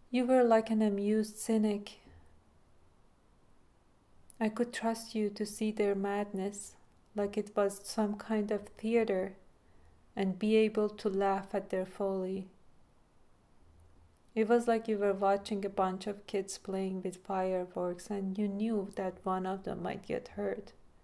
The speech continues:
maybe lose a hand or something,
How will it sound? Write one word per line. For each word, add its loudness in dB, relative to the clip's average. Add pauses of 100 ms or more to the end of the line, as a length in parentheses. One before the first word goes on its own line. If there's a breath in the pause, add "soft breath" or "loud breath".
(440 soft breath)
maybe 0
lose 2
a 0
hand -2
or 0
something, -6